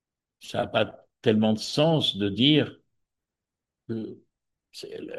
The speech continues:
l'arche, elle pouvait pas protéger. Hazal raconte, euh,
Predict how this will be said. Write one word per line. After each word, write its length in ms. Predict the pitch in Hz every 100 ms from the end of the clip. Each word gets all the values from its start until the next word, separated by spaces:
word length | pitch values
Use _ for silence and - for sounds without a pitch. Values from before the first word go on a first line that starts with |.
| -
l'arche, 460 | 131 160 160 -
elle 160 | 123 113
pouvait 260 | - 98 101
pas 180 | 104
protéger. 840 | - 113 104 127 123 170 123 - - _
Hazal 280 | - 113 131
raconte, 540 | 113 113 135 131 113 107
euh, 380 | 107 92 -